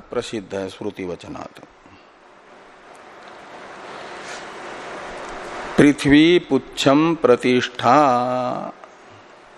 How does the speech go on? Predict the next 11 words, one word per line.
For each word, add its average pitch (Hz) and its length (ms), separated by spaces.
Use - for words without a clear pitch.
तो 110 440
पृथ्वी 143 440
से 139 180
लेना 131 360
यहां 123 300
पर 143 240
पृथ्वी 139 640
देवता, 120 540
आध्यात्मिक 120 880
प्राण 123 400
को 113 420